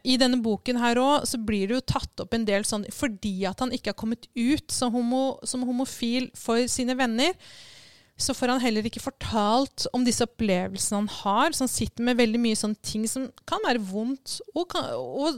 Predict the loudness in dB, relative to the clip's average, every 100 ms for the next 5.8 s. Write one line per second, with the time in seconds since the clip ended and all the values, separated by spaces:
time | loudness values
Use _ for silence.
0 | -4 -4 -4 -4 -2 -2 -2 -2 0 0
1 | 0 -4 -12 -4 -4 -2 -2 -2 -2 -2
2 | -2 -4 -6 -2 -2 2 2 2 2 0
3 | -2 0 0 0 -2 0 0 0 -2 -6
4 | -10 -4 -2 -2 -6 -10 -8 -4 -4 -4
5 | -8 -6 -4 -2 -4 -4 -2 -2